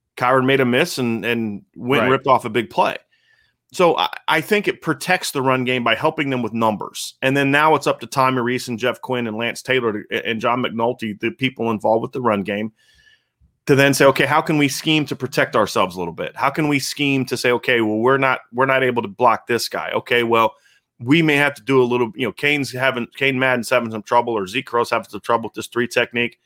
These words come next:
Speaker 1: So we may have to do our, our pin and pull stuff a little bit more this game so we can get our tackles to help with that kind of stuff. And then we can get our
Speaker 2: Mm-hmm.
Speaker 1: guards on the move or whatever.'" You know, maybe we do more zone because we're gonna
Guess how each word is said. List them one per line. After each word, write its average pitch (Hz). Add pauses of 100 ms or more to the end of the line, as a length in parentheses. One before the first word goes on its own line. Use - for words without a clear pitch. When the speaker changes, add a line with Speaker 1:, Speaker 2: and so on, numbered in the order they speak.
(480)
Speaker 1:
So 120
we 131
may 160
have 143
to 131
do 131
our, 117
our 113
pin 143
and 131
pull 139
stuff 113
a -
little 98
bit 90
more 80 (200)
this 107
game 95
so -
we 123
can 127
get 127
our 120
tackles 120
to 110
help 104
with -
that 90
kind 95
of -
stuff. -
And 107
then 110
we 123
can 117
get 120
our 110
Speaker 2:
Mm-hmm. 95
Speaker 1:
guards 110
on 107
the 101
move 101
or 92
whatever.'" 78 (440)
You 117
know, -
maybe 131
we 139
do 135
more 127
zone 113
because 117
we're 120
gonna 117